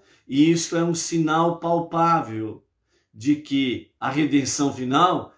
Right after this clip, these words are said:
está para acontecer a qualquer momento,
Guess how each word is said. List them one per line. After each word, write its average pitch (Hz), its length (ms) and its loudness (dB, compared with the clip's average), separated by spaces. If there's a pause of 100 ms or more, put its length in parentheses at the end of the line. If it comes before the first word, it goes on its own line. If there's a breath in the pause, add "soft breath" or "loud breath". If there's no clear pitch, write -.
(200 soft breath)
está 131 300 -4
para 135 260 -2
acontecer 131 920 -2
a 185 260 -2
qualquer 170 920 -6
momento, 151 1040 0